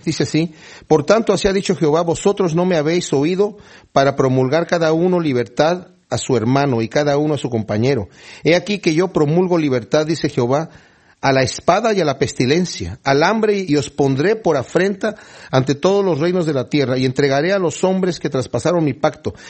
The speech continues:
que no han llevado a efecto las palabras del pacto que celebraron en mi presencia, dividiendo en dos partes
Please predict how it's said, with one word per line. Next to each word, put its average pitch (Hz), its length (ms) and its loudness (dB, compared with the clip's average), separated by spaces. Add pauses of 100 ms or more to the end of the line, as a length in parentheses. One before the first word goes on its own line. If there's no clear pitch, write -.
(120)
que 135 120 0
no 147 200 4
han 202 100 2
llevado 180 580 0
a 131 120 -2
efecto 180 460 -2
las 143 180 -2
palabras 143 420 0
del 123 160 -4
pacto 143 480 -4 (400)
que 123 140 -4
celebraron 135 600 2
en 131 100 0
mi 117 100 0
presencia, 110 640 -4
dividiendo 131 580 0
en 127 140 0
dos 139 200 -2
partes - 580 -4